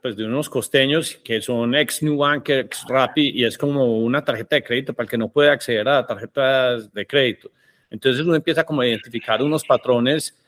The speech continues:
eh, bien curiosos y, y mira, por ejemplo, lo mismo que está haciendo, pues, Jonathan. O sea,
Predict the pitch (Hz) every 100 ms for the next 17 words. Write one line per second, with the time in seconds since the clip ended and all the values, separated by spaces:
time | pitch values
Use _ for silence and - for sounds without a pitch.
0 | _ _ - 120 110 104 123 127 127 123
1 | 160 160 147 165 147 - 127 120 135 131
2 | 113 - 139 123 160 127 120 143 123 -
3 | 113 147 139 143 156 127 202 123 - 110
4 | 104 123 131